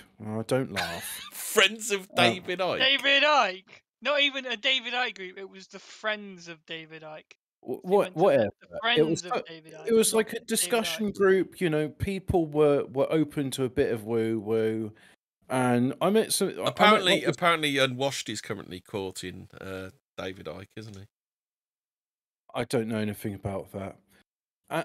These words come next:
Speaker 1: I met a woman there who was a Rosicrucian, and I took an instant dislike to her. Um, and I met this, uh, Brazilian chap, Morgan. Oh, he's, uh, oh, sorry, I, I, um,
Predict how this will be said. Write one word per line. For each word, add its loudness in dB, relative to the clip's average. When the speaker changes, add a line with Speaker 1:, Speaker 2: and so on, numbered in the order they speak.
Speaker 1:
I 4
met 2
a 4
woman 2
there 6
who -2
was 0
a -4
Rosicrucian, 2
and 0
I 0
took -8
an 0
instant -4
dislike -4
to -8
her. -6
Um, 2
and 0
I 4
met 0
this, 0
uh, 4
Brazilian 0
chap, -6
Morgan. 2
Oh, -6
he's, -2
uh, 0
oh, -8
sorry, -6
I, -10
I, -8
um, -10